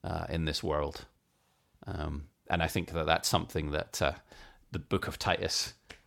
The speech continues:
captures in a really, uh, inspiring and encouraging way. So hopefully that's not too rambly, my friend,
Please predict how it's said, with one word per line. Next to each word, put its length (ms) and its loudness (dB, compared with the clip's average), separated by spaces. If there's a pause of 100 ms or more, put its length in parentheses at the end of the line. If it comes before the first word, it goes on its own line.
(140)
captures 600 6
in 80 0
a 60 0
really, 400 2 (580)
uh, 340 6
inspiring 800 8
and 240 2
encouraging 560 6
way. 280 6 (960)
So 440 8 (200)
hopefully 320 12
that's 180 10
not 220 4
too 200 10
rambly, 460 10
my 140 6
friend, 380 2